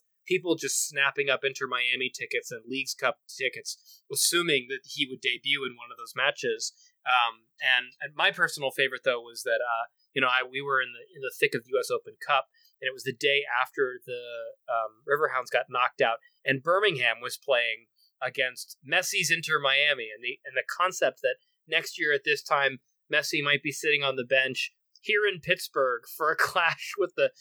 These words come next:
the Pittsburgh Riverhounds. It tickles me pink, you know? Considering how, how close you have to sit in interviews,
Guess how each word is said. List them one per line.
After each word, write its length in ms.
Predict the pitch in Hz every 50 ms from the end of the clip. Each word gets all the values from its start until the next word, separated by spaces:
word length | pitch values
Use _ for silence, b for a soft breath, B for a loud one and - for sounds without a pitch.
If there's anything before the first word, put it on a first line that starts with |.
| B B B B -
the 100 | - 160
Pittsburgh 420 | 165 - 170 160 - - 165 156 147
Riverhounds. 720 | 143 147 147 147 147 143 131 127 123 120 123 123 - -
It 60 | - - -
tickles 320 | - 175 165 165 147 - -
me 160 | 135 127 - -
pink, 180 | - 120 95 _ _ - -
you 80 | 120 117
know? 240 | 113 113 120 - _ b b b b
Considering 420 | - 185 160 - 220 233 240 226 180
how, 180 | 175 175 160 147 - - _ _ _ -
how 180 | - 185 175
close 500 | - - - 170 175 185 175 - - - b b b b _
you 120 | - 160
have 200 | 151 160 160 151 -
to 80 | 151
sit 280 | 147 - - 170 165 170 _ _
in 140 | - 139 139
interviews, 760 | 165 151 151 160 151 135 131 135 135 131 131 131 131 - -